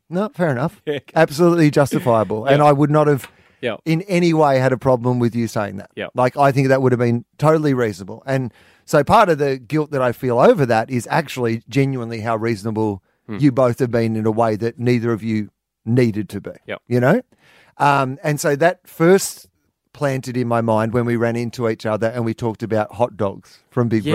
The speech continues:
Speaker 1: Brother. Do you remember that? We had a
Speaker 2: Yeah.
Speaker 1: conversation around
Speaker 2: Because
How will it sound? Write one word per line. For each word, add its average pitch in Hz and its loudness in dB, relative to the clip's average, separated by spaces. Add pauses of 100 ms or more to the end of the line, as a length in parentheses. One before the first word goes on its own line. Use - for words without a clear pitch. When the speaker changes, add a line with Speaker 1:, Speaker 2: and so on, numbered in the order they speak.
(120)
Speaker 1:
Brother. 107 -8
Do - -6
you - 2
remember 156 4
that? 240 2
We 151 2
had 156 4
a 151 -2
Speaker 2:
Yeah. 151 -4
Speaker 1:
conversation 147 0
around 123 0 (500)
Speaker 2:
Because 170 -4